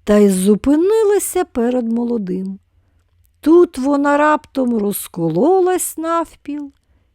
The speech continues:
і з неї вийшла чудової краси дівчина, дочка короля помаранчевих дерев. Королевич узяв її за руку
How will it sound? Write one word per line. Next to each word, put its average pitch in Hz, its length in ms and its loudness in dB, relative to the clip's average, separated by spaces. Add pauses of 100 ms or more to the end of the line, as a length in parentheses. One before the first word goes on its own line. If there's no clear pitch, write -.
(160)
і 175 180 -2
з 214 140 -4
неї 381 480 0
вийшла 202 720 -6 (440)
чудової 370 1120 2
краси 294 580 -6
дівчина, 190 880 -8 (500)
дочка 320 760 0
короля 320 580 -2
помаранчевих 202 1120 -6
дерев. 170 440 -10 (880)
Королевич 277 960 2
узяв 294 460 0
її 285 360 0
за 269 380 -2
руку 220 380 -14